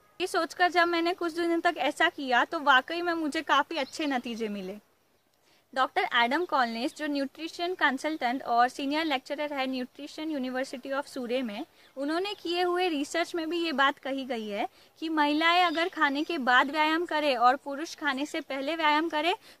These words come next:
तो उनके फैट्स ज़्यादा बर्न होते हैं। इसी रिसर्च पर आधारित तेरह पुरुषों और सत्रह महिलाओं, कुल तीस लोग जो आम जीवन में ज़्यादा व्यायाम नहीं करते, उन पर किए गए प्रयोग को टीवी चैनल प्रोग्राम,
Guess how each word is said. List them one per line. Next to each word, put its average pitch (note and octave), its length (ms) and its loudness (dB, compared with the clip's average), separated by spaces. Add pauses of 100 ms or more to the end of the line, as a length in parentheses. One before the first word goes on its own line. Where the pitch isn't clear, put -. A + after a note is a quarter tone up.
तो B3+ 320 -8
उनके C#4+ 280 -2
फैट्स D4+ 340 4
ज़्यादा B3+ 320 6
बर्न A#3 220 2
होते G#3 260 -6
हैं। G3 220 -12 (1300)
इसी G#4+ 300 0
रिसर्च F4 420 4
पर D#4+ 180 -2
आधारित A#3+ 600 2 (100)
तेरह C#4 300 2
पुरुषों C4+ 540 -2
और C4+ 200 -2
सत्रह D#4+ 400 0
महिलाओं, A#3+ 560 0 (340)
कुल E4 260 -2
तीस E4+ 400 -2
लोग D4 220 2
जो D#4 140 -4
आम C#4+ 260 4
जीवन D#4+ 300 0
में E4+ 140 2
ज़्यादा D4+ 320 6
व्यायाम D#4 320 4
नहीं D#4+ 240 2
करते, A#3+ 440 0 (580)
उन D#4+ 160 0
पर G4+ 180 2
किए F4+ 300 0
गए E4+ 220 4
प्रयोग C4 560 2
को C#4 280 -2 (320)
टीवी F4 240 2
चैनल F4 340 4
प्रोग्राम, C4+ 560 2